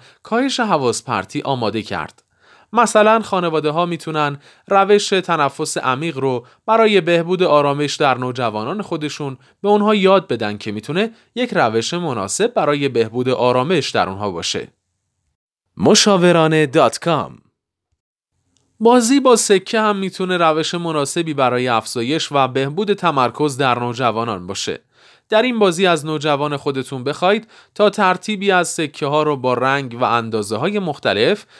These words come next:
پس از چیده شدن بر روی زمین به خاطر بسپره و پس از اون با جابجا کردن برخی از اونها از اون بخواید که ترتیب قبلی رو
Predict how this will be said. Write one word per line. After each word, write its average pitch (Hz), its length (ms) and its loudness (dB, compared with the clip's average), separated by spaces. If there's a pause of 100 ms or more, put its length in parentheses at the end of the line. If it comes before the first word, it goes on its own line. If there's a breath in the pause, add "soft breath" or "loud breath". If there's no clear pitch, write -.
(200 soft breath)
پس 226 240 -2
از 196 220 0
چیده 156 300 -4
شدن 180 360 0
بر 160 160 2
روی 123 280 -2
زمین 110 380 -6
به 127 100 0
خاطر 131 360 0
بسپره 95 500 -4
و 107 240 0 (300 soft breath)
پس 254 240 -2
از 123 220 0
اون 190 260 -4 (220 loud breath)
با 202 140 2
جابجا 185 480 2
کردن 185 500 0
برخی 180 420 0
از 120 180 -2
اونها 131 440 -4 (220 soft breath)
از 208 220 0
اون 233 140 -2
بخواید 202 360 2
که 180 140 -4
ترتیب 165 500 -2
قبلی 123 460 0
رو 233 260 -2